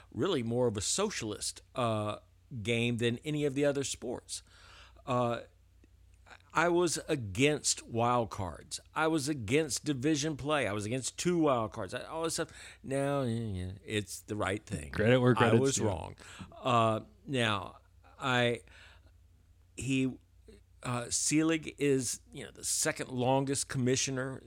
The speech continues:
Speaker 1: to, next to one who considered himself a Mahatma. Uh,
Speaker 2: <laughs>
Speaker 1: the, uh, he, the Jackie Robinson thing,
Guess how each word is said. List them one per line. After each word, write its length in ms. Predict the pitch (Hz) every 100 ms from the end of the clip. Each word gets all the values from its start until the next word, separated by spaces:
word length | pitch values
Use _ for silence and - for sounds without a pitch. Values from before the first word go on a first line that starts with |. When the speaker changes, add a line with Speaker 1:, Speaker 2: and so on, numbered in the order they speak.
| - - -
Speaker 1:
to, 120 | - -
next 300 | 127 113 -
to 80 | 117
one 300 | 98 104 101
who 240 | 92 92 - _
considered 480 | - 92 107 95 85
himself 400 | 95 87 101 -
a 40 |
Mahatma. 580 | 92 73 98 107 - 87 - - - - - -
Uh, 460 | 127 107 107 104 175 -
Speaker 2:
<laughs> 220 | - - 123
Speaker 1:
the, 300 | 120 117 117 - _ -
uh, 520 | - 117 113 107 107 - - - - - - - - -
he, 540 | 143 127 139 135 131 - - - -
the 120 | 135
Jackie 460 | 120 156 170 - 139
Robinson 580 | 127 139 147 131 143
thing, 340 | 131 147 143